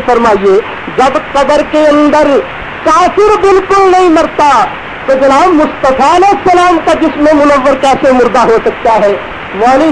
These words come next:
صاحب نے آج پڑھ دی، اللہ یتوفل انفس حین موتہا، اور کہہ دیا موت ایک بار نک-، روح ایک بار نکل جائے، جسم میں دوبارہ آتی نہیں۔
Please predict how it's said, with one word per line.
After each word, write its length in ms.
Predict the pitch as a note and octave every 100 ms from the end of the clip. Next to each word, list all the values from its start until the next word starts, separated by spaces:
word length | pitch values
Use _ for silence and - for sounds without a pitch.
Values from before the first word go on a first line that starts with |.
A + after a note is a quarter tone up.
| C#4
صاحب 240 | D4+ D#4
نے 140 | D#4 D#4+
آج 280 | D#4 D#4+ -
پڑھ 180 | D#4+ D4+
دی، 120 | D4+
اللہ 400 | D4 C#4+ C#4+ C#4+ C4+
یتوفل 840 | C4+ C4+ C4+ C4 C4 C4 C#4 C4+ B3+ C4
انفس 400 | C4+ C4+ B3 B3+ B3
حین 260 | B3+ C4 C4 B3
موتہا، 720 | B3+ B3+ C4 B3 G#3 B3+ G3+ - - -
اور 120 | - D4+ D#4
کہہ 160 | E4 D#4+
دیا 340 | E4+ E4+ D#4 G3+ -
موت 500 | A#3+ C4+ D#4 F4 F4
ایک 260 | E4 E4+ E4+
بار 260 | E4+ E4+ E4+
نک-، 360 | E4+ D4+ B3
روح 220 | E4+ F4+
ایک 240 | F4+ E4+ -
بار 180 | E4+ E4
نکل 260 | E4 F4+ D#4+
جائے، 240 | E4+ D#4 C#4 - -
جسم 320 | - E4 F#4 F4
میں 140 | F4+
دوبارہ 360 | C#4+ D#4 E4 F4
آتی 400 | F4 E4 F4+ F4
نہیں۔ 220 | E4